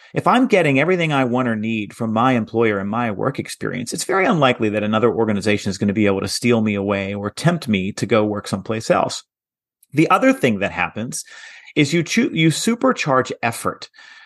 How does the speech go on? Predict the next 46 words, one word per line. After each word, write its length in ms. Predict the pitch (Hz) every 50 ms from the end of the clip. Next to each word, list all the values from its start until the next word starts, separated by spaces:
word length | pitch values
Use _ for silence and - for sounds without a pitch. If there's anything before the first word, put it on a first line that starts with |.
| - - _ -
When 220 | 151 151 151 139
people 440 | - - - 247 269 277 - - -
get 380 | 135 - 143 120 117 - - -
everything 520 | 143 156 175 180 226 233 - - 175 160 143
that 120 | 135 135
they're 140 | - 123 123
looking 300 | 120 117 - 123 113 104
for 240 | - - 104 101 98
on 160 | 101 98 104
this 160 | 110 - -
internal 480 | - 135 135 131 - - 143 143 123 117
psychological 720 | - - 117 113 113 117 117 107 104 104 104 - 104 95
scorecard, 680 | - - - - 107 107 107 - - - - - - - _ - - - - - - - - -
we 480 | 135 113 123 120 151 202 214 226 220 -
end 220 | 170 170 175 151
up 180 | 156 147 143 143
seeing 400 | - - - 190 202 185 160 139
them 200 | 131 127 123 123
go, 320 | 117 117 110 113 113 110 110
"Wow, 600 | 113 165 208 240 247 214 139 104 90 80 71 - - _ _ _ _ _ _
this 180 | - 185 - -
is 120 | 269 165
like, 260 | 151 139 135 135 - _
it's 160 | - 156 - -
like 220 | 190 180 165 - _ _ _ -
hitting 380 | 143 131 170 196 202 208 185
the 100 | 143 147 135
lottery." 600 | 123 123 160 214 240 208 117 104 85 73 - -
I, 220 | - 151 214 240 233 185 165 - -
I, 320 | 160 165 110 113 175 226 262
I 20 |
move 320 | 254 196 196 202 190 151
from, 280 | - - 147 139 135 - - _ _ 127
"I 120 | 135 151
have 380 | 131 - - - 233 247 - -
to 100 | - 131
do 180 | 104 131 113 110
this 260 | 120 113 - - -
work," 220 | 113 110 107 - -
to, 160 | - 127 120
"I 140 | 107 107 107
want 400 | 101 98 117 120 127 135 123 -
to 100 | 123 101
do 180 | - 107 98
this 240 | 92 107 104 - -
work." 300 | - - - - -